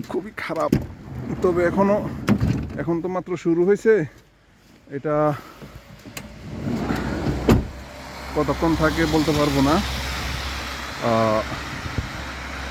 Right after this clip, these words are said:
গত বছর এই সময়ে এইখানে হাঁটু সমান ছিল স্নো। তো এবছর এই, এইবারই হয়তো আরও আগেও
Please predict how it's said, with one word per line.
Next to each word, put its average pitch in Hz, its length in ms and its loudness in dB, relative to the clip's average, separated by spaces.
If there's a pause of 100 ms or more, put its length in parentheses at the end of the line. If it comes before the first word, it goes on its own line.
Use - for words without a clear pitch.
(120)
গত 139 160 4
বছর 160 500 4 (560)
এই 156 160 4
সময়ে 165 600 4 (720)
এইখানে 160 420 4
হাঁটু 151 260 0
সমান 156 340 2
ছিল 160 400 4 (280)
স্নো। 175 440 2 (1200)
তো 123 220 4
এবছর 151 560 4 (440)
এই, 143 300 4
এইবারই 151 480 4 (760)
হয়তো 151 520 0
আরও 113 180 2
আগেও 151 280 4